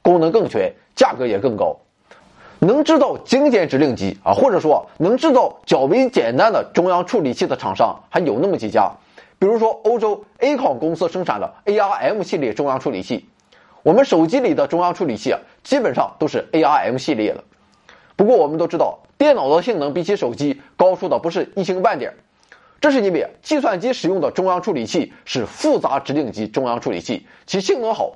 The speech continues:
速度快、功能全。但是啊，真正能够制造这种中央处理器的厂家可以说是凤毛麟角，特别是两大巨头，美国的英特尔和A M D公司。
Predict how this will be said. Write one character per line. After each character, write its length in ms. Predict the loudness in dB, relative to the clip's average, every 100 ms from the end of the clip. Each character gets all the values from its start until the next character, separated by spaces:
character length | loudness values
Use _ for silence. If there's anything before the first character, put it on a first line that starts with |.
| _
速 180 | -6 -2
度 100 | 0
快、 200 | 0 -2 -8
功 160 | -6 -4
能 80 | -4
全。 180 | -6 -10 -14 _ _ -20 -20 _
但 120 | -2 -2
是 120 | -2
啊， 80 | -6 -8 _ -6
真 200 | -4 -2
正 180 | -4 -4
能 140 | -4
够 140 | -4 -6
制 220 | -4 -4
造 160 | -4
这 120 | -6 -10
种 180 | -12 -10
中 140 | -6
央 140 | -6 -6
处 120 | -8
理 120 | -8
器 120 | -6
的 120 | -6 -6
厂 160 | -6
家 220 | -4 -4 -4 _
可 120 | -2
以 80 | -2
说 160 | -2 -4
是 160 | -4 -8
凤 260 | -2 0 0
毛 160 | 0 0
麟 180 | 2
角， 140 | 0 -2 -6 _ -20 _
特 100 | 4
别 140 | 6
是 240 | 6 2 2
两 220 | 4 6
大 160 | 4 4
巨 160 | 0
头， 240 | 2 0 -4 -18 0
美 220 | 4 6
国 140 | 8
的 120 | 6 6
英 200 | 4 4
特 100 | 4
尔 180 | 0 -4 -8
和 260 | 0 0 2
A 100 | 2
M 200 | 2 0
D 160 | -2 -2
公 160 | -4
司。 180 | -8 -16